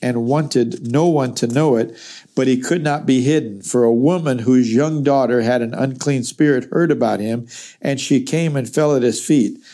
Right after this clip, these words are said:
The woman was Greek, a Syrophoenician by birth.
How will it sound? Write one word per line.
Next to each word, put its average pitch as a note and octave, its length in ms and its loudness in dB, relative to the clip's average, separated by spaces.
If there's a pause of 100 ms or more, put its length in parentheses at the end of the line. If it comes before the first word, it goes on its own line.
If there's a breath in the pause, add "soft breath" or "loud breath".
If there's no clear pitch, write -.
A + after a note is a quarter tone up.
(140 loud breath)
The C3 120 2
woman D3+ 380 0
was A#2 200 2
Greek, C3 460 2
a A2+ 60 -4
Syrophoenician C#3 1120 0
by A2 180 0
birth. B2+ 440 0